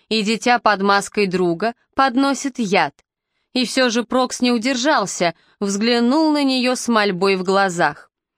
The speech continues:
"Там, на холме, ферма, земли праха. Вы бы не пришли сюда первым делом, если бы дети,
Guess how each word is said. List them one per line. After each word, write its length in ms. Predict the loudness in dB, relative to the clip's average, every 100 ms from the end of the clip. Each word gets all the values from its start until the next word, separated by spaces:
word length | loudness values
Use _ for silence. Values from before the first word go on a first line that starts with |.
| _ _
"Там, 320 | 0 2 2
на 100 | 0
холме, 580 | 0 0 0 0 0 -4 _ _ _
ферма, 640 | -8 -2 0 0 0 -2 -4 _ -10
земли 480 | -4 0 2 2 0
праха. 560 | 0 2 0 -4 -14 -14 _ _ -8
Вы 260 | -2 0 2
бы 120 | 0
не 120 | 0
пришли 440 | 0 -2 0 -2
сюда 320 | 0 0 0 0
первым 440 | -2 0 0 -2
делом, 380 | 0 0 0 0
если 340 | 0 -2 -4
бы 160 | -2 -2
дети, 540 | 0 -2 -2 -6 -6